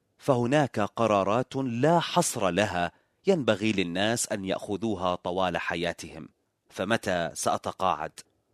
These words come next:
وماذا سأفعل حين أتقاعد؟ إلى آخره، إلى آخره. وما أعنيه هو أن هذا الأمر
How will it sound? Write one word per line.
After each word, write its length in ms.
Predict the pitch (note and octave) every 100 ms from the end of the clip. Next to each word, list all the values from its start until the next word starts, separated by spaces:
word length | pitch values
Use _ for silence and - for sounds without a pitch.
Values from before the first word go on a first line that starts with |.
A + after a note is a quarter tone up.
| _ -
وماذا 360 | D#3+ A#3+ C#3+
سأفعل 560 | A2+ C3 - - A2 A2
حين 260 | - C#3+ G2+
أتقاعد؟ 800 | F#2 G#2 A#2 - G2+ D2 F2 - - _ -
إلى 200 | B2 F#2
آخره، 680 | F2+ F#2+ - G2 F2+ F2 F2 -
إلى 160 | F#2 E2+
آخره. 560 | - - G2 F2 E2 - - _ _ _ _ _ -
وما 300 | G2 F#2+ G2
أعنيه 520 | E2+ G2+ C#3 F2+ D#2+
هو 360 | G#2 F#2 E2 - _ _ _ B2
أن 160 | A#2+
هذا 320 | A#2 D#3 D3
الأمر 460 | C3+ - C#3+ C#3+